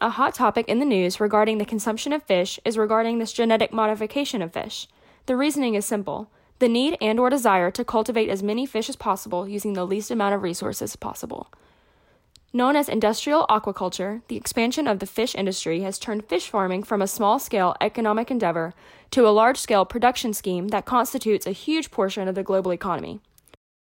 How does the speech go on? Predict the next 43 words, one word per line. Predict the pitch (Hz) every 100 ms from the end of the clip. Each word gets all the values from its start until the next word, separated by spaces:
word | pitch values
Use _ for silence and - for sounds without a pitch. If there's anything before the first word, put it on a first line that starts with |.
| _ 269
In | 240
China | 277 247 330 339
alone, | 262 196 208 -
fish | 294 320
exports | - 226 - 220 208 -
total | 277 247 196 -
at | -
over | 214 202
fourteen | 202 240 - - 208 196
billion | 196 226 294
dollars | 208 180 180 214
and | -
employ | 202 196 240 247 294
more | 226
than | 190
fourteen | 190 240 262 - 220 202 202
million | 196 196 190
people. | - 180 190 226 - _ _ _ _ _ _ _ _ _ _ _
The | 262
large-scale | 262 254 320 - 240
cultivation | 233 240 220 247 240 -
of | 285
fish | - 180 190
would | 220
not | 214 220 -
be | 254
as | 226
economically | - 220 220 208 226 240
productive | 269 196 - 254
for | 302
farmers | - 180 170 180 208 - -
if | 240 233
it |
were | 214
not | 226 254 -
for | 247
the | 214
ability | 190 196 190 196 247
to | -
genetically | 208 196 190 220
modify | 202 180 180 190
the | 185
fish. | 190 202 - -